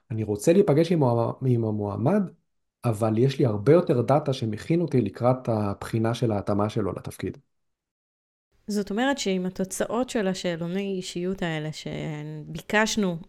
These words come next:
Speaker 2: מראש מהמועמד למלא, אנחנו יושבים בריאיון, וזה נותן לנו כלים לבחון או לשאול אותו שאלות שהן כאלה, יובילו אותנו, אה, להבנה יותר מעמיקה של מה המוטיבציות שלו, ומה הוא רוצה, ומה הוא עושה היום, ומה הוא פחות עושה היום,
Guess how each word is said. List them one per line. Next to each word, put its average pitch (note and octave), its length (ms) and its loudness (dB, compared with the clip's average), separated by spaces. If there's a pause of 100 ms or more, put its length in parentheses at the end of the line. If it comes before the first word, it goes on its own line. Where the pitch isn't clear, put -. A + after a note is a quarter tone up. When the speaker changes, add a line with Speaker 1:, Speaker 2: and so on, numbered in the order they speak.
(200)
Speaker 2:
מראש F3 500 -4
מהמועמד D#3+ 560 -8
למלא, D3+ 420 -8 (720)
אנחנו A3 360 -2
יושבים G#3 460 0
בריאיון, F#3 580 -2
וזה F3+ 300 -4
נותן G#3+ 300 -4
לנו G3+ 260 -6
כלים F#3+ 600 -4 (680)
לבחון G#3 720 2
או F3+ 80 2
לשאול F3 360 -2
אותו G3 180 -4
שאלות F3+ 560 -2
שהן E3 440 -8
כאלה, E3 240 -10
יובילו F#3+ 500 -2
אותנו, E3+ 440 -6 (560)
אה, E3 200 -4
להבנה E3+ 400 -2
יותר F#3 200 -2
מעמיקה F3 500 -4
של E3+ 220 -8
מה E3 140 -4
המוטיבציות D#3+ 680 -6
שלו, C#3 380 -8
ומה D3 200 -10
הוא D#3 160 -12
רוצה, D3 440 -6
ומה D3+ 200 -8
הוא D#3+ 200 -6
עושה - 360 0
היום, F3 340 2
ומה D#3+ 160 -8
הוא D#3+ 120 -10
פחות F3+ 300 -6
עושה F3 280 -6
היום, E3+ 400 -4